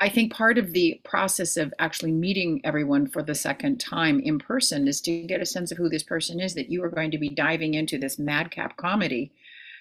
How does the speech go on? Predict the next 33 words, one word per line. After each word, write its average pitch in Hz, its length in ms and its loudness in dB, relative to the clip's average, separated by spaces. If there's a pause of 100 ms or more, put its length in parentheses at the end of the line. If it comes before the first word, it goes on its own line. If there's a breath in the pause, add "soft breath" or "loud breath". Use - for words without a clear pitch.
(200 loud breath)
you 190 120 2
know, 143 260 2
serious, 208 600 4
intense 165 460 -2
rehearsals, 175 800 0 (400 loud breath)
um, 175 400 2 (100)
to 196 140 2
know 196 240 6
that 190 180 -2
they 180 180 6
are 170 120 4
sort 175 220 0
of 170 180 0
all 185 220 2
on 175 220 -2
the 160 80 2
same 156 280 0
page 151 400 0
in 151 160 0
terms 143 280 -2
of 123 120 -10
working 139 340 -4
together 135 400 0
and 127 140 2
understanding 131 640 2
the 123 100 -2
genre 170 420 -4
and 139 140 -2
the 117 40 -10
script - 460 -6
and - 100 0
the - 80 -4
dialogue. 123 560 -6